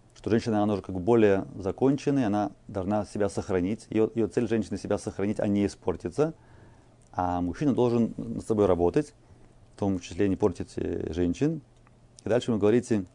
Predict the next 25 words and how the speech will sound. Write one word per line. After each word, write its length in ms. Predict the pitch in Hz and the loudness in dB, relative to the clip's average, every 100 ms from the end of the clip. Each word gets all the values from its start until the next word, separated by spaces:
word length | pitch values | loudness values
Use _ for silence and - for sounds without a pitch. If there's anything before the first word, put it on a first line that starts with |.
| - | -10
мы 140 | 104 95 | -4 0
говорили 460 | 98 113 110 98 - _ - - - - - - - - | 2 4 4 2 -2 _ -20 -20 -20 -20 -20 -20 -20 -20
последнюю 380 | - - 123 117 | -4 0 2 2
браху, 420 | 123 127 190 185 - - - - - - _ _ | 2 2 2 0 -6 -20 -20 -20 -20 -20 _ _
э, 480 | - 110 104 104 101 - - - _ _ _ _ _ _ - _ _ _ _ _ _ - | -4 0 2 2 0 -4 -20 -20 _ _ _ _ _ _ -20 _ _ _ _ _ _ -6
про 720 | 110 110 107 104 101 98 - - - - - | 2 6 6 6 6 4 0 -10 -20 -10 2
то, 120 | 147 | 4
как, 260 | 123 - | 4 0
э, 340 | 110 101 98 95 | 0 2 0 0
мы 120 | 104 | -2
просыпаемся, 840 | - 98 110 165 196 185 - 160 147 - - | -4 -6 -2 2 2 0 -4 -4 -4 -10 -8
и 280 | 147 151 - - - | -2 -2 -4 -18 -8
у 40 | 110 | -2
нас 220 | 107 - | -2 -2
с 180 | 101 92 | -6 2
глаз 400 | 127 151 - - - - _ - | 8 8 6 -10 -20 -20 _ -20
сходит, 480 | - 131 113 104 - | 0 2 2 0 0
э, 180 | 92 90 - | -2 -2 -6
э, 320 | 85 82 82 | -8 -6 -8
сон. 380 | 85 - 151 165 - - - - - - - _ - - | -2 4 4 4 -8 -20 -20 -20 -20 -20 -20 _ -16 -10
Тоже 140 | 90 | -4
назвали 280 | 95 104 107 | 0 2 2
это 140 | 98 | -2
Пукех 500 | - 95 127 113 - | -8 -4 2 2 2
Иврим. 420 | 85 95 160 151 | -4 0 2 0